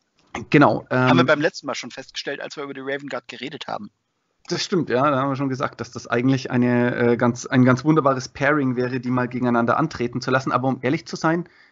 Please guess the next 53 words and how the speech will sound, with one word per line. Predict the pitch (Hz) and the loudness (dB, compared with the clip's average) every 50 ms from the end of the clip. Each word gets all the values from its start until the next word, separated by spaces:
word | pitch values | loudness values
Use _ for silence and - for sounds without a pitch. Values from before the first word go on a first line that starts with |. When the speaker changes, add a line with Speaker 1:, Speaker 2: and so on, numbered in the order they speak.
| _ _ _ - | _ _ _ 0
Speaker 1:
ähm, | 139 131 127 123 123 123 123 - _ _ _ | 2 4 6 6 6 4 2 -2 _ _ _
stimmt, | - - - 208 202 - - _ - | -6 0 2 2 2 2 -2 _ -10
darüber | 123 117 120 | -6 -4 -2
hatte | 123 123 | -4 -4
ich | 117 | -4
noch | 131 117 - | -6 -4 0
gar | 123 120 | 0 0
nicht | 113 - - | -2 -2 -2
nachgedacht. | 127 139 - - 131 110 - - - | -4 -4 -2 -2 -4 -4 -4 -6 -12
Ich | - - - - | -18 -18 -18 -12
kenn | - - 123 175 113 | -8 -4 -2 -2 0
gar | - - - | 0 0 -2
keine | - - 123 113 113 113 | -2 -4 -6 -2 -2 0
Night | 110 113 95 98 98 101 - | 0 2 0 0 0 -4 -6
Lords-Spieler. | 120 107 104 104 - - - - - 113 110 - - 101 - - _ _ _ - | -6 -6 -6 -8 -10 -12 -16 -12 -10 -8 -6 -6 -6 -8 -8 -12 _ _ _ -12
Kennst | - 110 98 - - | -10 -10 -10 -10 -8
du | 104 104 | -6 -4
da | 127 | -4
jemanden, | 135 160 170 175 165 180 | -2 -2 -2 -2 -4 -4
der | 202 190 | -6 -6
das | 208 - | -8 -8
macht? | - 269 - _ _ _ _ - | -10 -12 -12 _ _ _ _ -4
Speaker 2:
Äh, | - - - 175 175 175 - - | 0 2 2 4 2 2 0 0
nicht | 247 175 143 143 156 165 - - | 0 0 2 2 2 2 2 0
aktiv, | - - - - - 190 208 180 - | -2 -4 -4 -4 0 0 0 0 -2
aber | 139 123 127 117 | -2 -4 -4 -4
gut, | 135 143 135 | -4 -4 -4
ich | 131 - | -4 -4
spiele | - - - 143 135 | -4 -4 -2 0 0
halt | 120 131 127 - | 2 0 -2 -2
hier | - 139 135 | -2 0 0
in | 131 131 | 0 0
meinem | 123 123 127 | -2 -2 0
Berliner | 123 120 123 120 135 139 | -2 -2 -2 -2 -6 -8
Umfeld | - 135 - - 156 139 - | -8 -8 -8 -4 -4 -4 -4
auch | - 113 | -4 -6
selber | 127 131 127 131 127 | -4 -4 -2 -2 -2
gar | 127 131 127 | -4 -6 -6
nicht | 127 117 - | -8 -10 -10
forty | - 139 120 123 117 | -10 -10 -10 -10 -12
K. | - - 123 135 165 - _ _ _ _ _ - _ _ | -8 -6 -4 -4 -4 -6 _ _ _ _ _ -20 _ _
Komm | _ - 143 | _ -12 -12
ich | 131 - | -10 -8
gar | - - 123 | -4 -4 -2
nicht | 120 120 - - | -2 -4 -8 -6
zu. | - 147 | -2 -2
Also | 139 117 117 | 0 0 -2
es | 117 - | -6 -8
gibt | - - _ _ - | -10 -12 _ _ -6
mit | 131 113 | -6 -4
Sicherheit | - 120 - - 208 202 196 202 | -2 -2 0 2 2 2 2 2
Night | 190 190 196 196 | 2 0 0 0
Lords-Spieler, | 214 220 214 - - - 208 214 233 285 254 | 0 -2 -2 -2 -4 -6 -4 -2 0 0 0